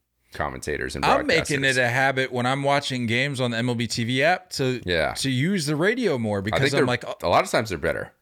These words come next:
Speaker 2: Yeah, 'cause, well, most of the time I'm like, it's usually at a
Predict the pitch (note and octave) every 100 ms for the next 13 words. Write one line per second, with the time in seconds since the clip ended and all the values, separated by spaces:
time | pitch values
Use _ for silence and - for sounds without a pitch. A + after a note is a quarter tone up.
0 | _ _ _ B3 A3 - E3+ F#3 G3+ F#3+
1 | D3+ - D#3 G#3 A#3 A3+ - E3 D3+ D3
2 | C3+ C3 A2+ F#2+ - _ - B2+ B2 F3+
3 | D3 D#3 C#3 C3+ B2 B2 A2+ G#2